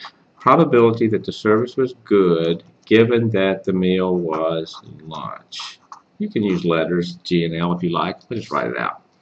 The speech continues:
Within a reduced sample space, the probability that the lunch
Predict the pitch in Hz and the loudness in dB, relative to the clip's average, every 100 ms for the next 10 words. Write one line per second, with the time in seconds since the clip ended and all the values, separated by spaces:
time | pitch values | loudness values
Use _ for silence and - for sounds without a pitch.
0 | - - - - - _ _ _ _ _ | -20 -20 -20 -20 -20 _ _ _ _ _
1 | _ _ - _ _ _ - - 110 160 | _ _ -20 _ _ _ -6 -2 2 6
2 | 175 147 139 143 - 135 135 120 - 98 | 6 6 4 2 0 -2 -2 -6 0 2
3 | 98 110 - 123 131 127 123 113 107 - | 2 -2 0 2 4 2 2 2 0 -2
4 | 98 101 117 113 - | -2 0 0 -2 -12